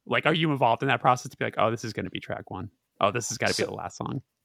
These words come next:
Speaker 2: Yeah, so we're always, we always kinda, when we write it, we always know, like, "Oh, that's the last song." You know, we always just know. Um, and then we always have one song that's, like, one of the first ones that we write that's, like,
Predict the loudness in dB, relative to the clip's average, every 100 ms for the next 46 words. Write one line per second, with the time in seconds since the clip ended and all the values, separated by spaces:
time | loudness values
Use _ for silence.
0 | _ 2 4 4 4 4 4 4 6 6
1 | 2 -2 0 4 6 8 6 4 4 4
2 | 6 6 8 8 8 8 8 6 4 4
3 | 6 6 4 6 8 8 6 0 0 0
4 | 0 -2 -6 -10 _ -4 2 4 6 6
5 | 8 8 6 2 2 2 4 2 -2 -4
6 | 2 4 4 -2 -8 -16 _ _ _ 2
7 | 4 6 4 6 4 6 2 4 4 6
8 | 2 2 4 4 2 -12 _ _ _ _
9 | _ _ _ _ _ -20 -2 2 4 4
10 | 4 2 2 2 4 6 8 8 6 4
11 | 4 4